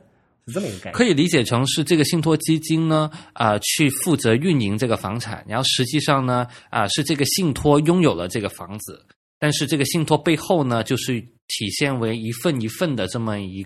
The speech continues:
Speaker 2: 个类似股票一样的份额，去让后面的个人投资人能够去间接地投资到这样的房产。然后那个信托的公司，也就是你当时在加拿大生活的时候，你租的那家公司，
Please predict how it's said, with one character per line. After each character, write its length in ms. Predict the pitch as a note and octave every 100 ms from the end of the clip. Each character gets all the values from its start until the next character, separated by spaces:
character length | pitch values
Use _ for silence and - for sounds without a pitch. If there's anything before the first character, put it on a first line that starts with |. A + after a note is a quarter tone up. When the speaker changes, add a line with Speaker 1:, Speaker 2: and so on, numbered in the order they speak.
| -
Speaker 2:
个 260 | A2 G2+ F#2 - D#3
类 160 | C#3+
似 160 | A#2 D3+
股 180 | - F2+
票 280 | - E3+ B2
一 100 | G#2
样 180 | A#2+ A2
的 100 | F#2+ -
份 160 | A#2+
额， 240 | F#2 F2 E2+
去 180 | - C3
让 160 | B2+
后 200 | A#2+ G3+
面 160 | D3 B2
的 80 | G2+
个 180 | - B2
人 120 | G2
投 160 | - G2
资 160 | A2+
人 180 | F#2 F2 F2+ - -
能 220 | G2+ A#2
够 160 | D3+
去 200 | A#2 - B2
间 280 | F#3+ D#3
接 180 | A#2+ C#3
地 120 | C3+
投 200 | G2+ - F#2
资 120 | G#2
到 180 | G#2+ E2+
这 120 | F#2+
样 40 |
的 80 | F2
房 200 | E2+ F2+
产。 180 | - - _ - - - _ -
然 160 | A2+
后 400 | A2+ C3+ B2 A2+ - - -
那 160 | E3+ D3
个 80 |
信 200 | C3 D#3
托 220 | C3+ D3+ C#3+
的 100 | B2+
公 220 | C3 C#3
司， 180 | - C3+
也 80 |
就 120 | G2+ B2
是 280 | C#3 A#2+ -
你 240 | A2+ G#2
当 160 | G2 C3
时 100 | B2+
在 140 | B2
加 120 | A#2+ B2
拿 120 | B2
大 100 | A#2
生 220 | C3 B2
活 100 | A#2
的 80 | G#2+
时 140 | -
候， 100 | G#2+
你 140 | A2 F#2
租 220 | - B2
的 80 | G#2+
那 120 | G#2+
家 140 | G2+
公 180 | G2+ G#2
司， 220 | - G#2